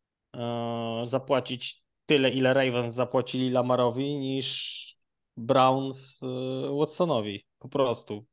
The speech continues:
Bardzo, bardzo, bardzo rozsądna decyzja, która się absolutnie broni. Teraz zobaczymy, czy Lamar się obroni na boisku, bo, bo argumenty, żeby ta gra podaniowa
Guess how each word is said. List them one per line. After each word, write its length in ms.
Bardzo, 580
bardzo, 760
bardzo 320
rozsądna 460
decyzja, 440
która 260
się 440
absolutnie 540
broni. 600
Teraz 240
zobaczymy, 420
czy 120
Lamar 300
się 100
obroni 300
na 100
boisku, 460
bo, 680
bo 200
argumenty, 460
żeby 260
ta 120
gra 180
podaniowa 1300